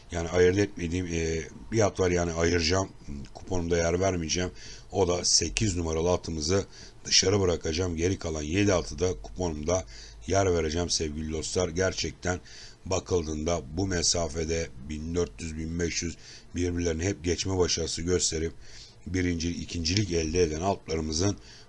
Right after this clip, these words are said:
buluştuğu bir koşu oluyor. Ee, zor bir koşu. Yedi ata kadar yer vereceğim. Sekiz nolu atımız dışarı.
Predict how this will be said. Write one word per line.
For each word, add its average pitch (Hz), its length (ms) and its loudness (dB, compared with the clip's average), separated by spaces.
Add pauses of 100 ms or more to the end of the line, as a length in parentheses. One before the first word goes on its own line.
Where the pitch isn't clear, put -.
buluştuğu 90 640 2
bir 92 180 2
koşu - 400 0
oluyor. 85 400 4 (500)
Ee, 76 220 -4
zor 95 380 6
bir 85 100 0
koşu. 87 440 0 (100)
Yedi 85 240 4
ata 82 260 2
kadar 85 280 0
yer 90 320 4
vereceğim. 80 380 -2 (360)
Sekiz 95 420 0
nolu 82 220 -2
atımız 76 440 -4
dışarı. 90 420 4